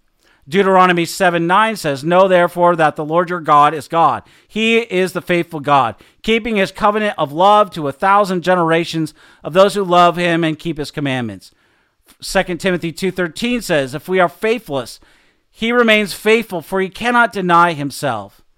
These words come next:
And so, as with all of the attributes of God, they are not separate, isolated traits, but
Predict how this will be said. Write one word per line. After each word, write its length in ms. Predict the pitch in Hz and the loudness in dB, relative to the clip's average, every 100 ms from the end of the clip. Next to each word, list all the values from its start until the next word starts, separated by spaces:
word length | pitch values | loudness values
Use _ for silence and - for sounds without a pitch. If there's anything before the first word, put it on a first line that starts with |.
| _ _ - | _ _ -12
And 100 | 180 | -4
so, 200 | 220 220 | 2 2
as 240 | 190 220 202 | 4 4 4
with 160 | 202 - | -4 0
all 340 | 202 214 226 220 | 2 4 4 2
of 120 | 170 | -2
the 140 | 185 185 | 0 2
attributes 420 | 208 - 202 180 | 2 0 -16 -12
of 140 | 151 | -8
God, 320 | 151 156 165 | 0 2 2
they 80 | 180 | 0
are 100 | 190 | 0
not 200 | 233 233 | 0 -2
separate, 520 | - - 247 180 156 _ _ - | -4 -2 -2 0 -6 _ _ -4
isolated 580 | 151 233 - 220 220 180 | 2 2 2 -2 -2 -2
traits, 480 | - 240 262 180 - | -6 -2 0 -2 -4
but 240 | 190 185 | 0 0